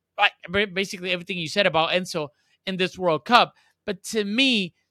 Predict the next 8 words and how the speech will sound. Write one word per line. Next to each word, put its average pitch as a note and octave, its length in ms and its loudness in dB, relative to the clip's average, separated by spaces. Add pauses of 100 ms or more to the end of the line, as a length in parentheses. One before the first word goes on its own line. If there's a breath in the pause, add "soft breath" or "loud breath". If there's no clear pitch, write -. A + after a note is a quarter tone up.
to G#3 180 -6
spend, F#3+ 800 -2 (120)
knowing A3+ 540 -4
the G3 160 -4
limitations G3+ 920 -6
that F3 280 -2
we F3 220 -8
have D3+ 520 4